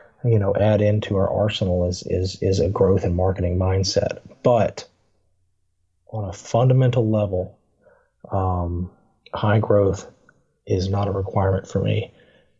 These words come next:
Um, I am first and foremost concerned with having a good product that takes care of the customers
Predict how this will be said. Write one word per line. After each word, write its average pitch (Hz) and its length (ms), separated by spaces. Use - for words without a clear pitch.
Um, 95 540
I 101 200
am 95 480
first 120 380
and 107 160
foremost 104 600
concerned 101 500
with 95 340
having 98 320
a 87 60
good 120 280
product 101 400
that - 100
takes - 240
care - 180
of 101 60
the 95 60
customers 107 720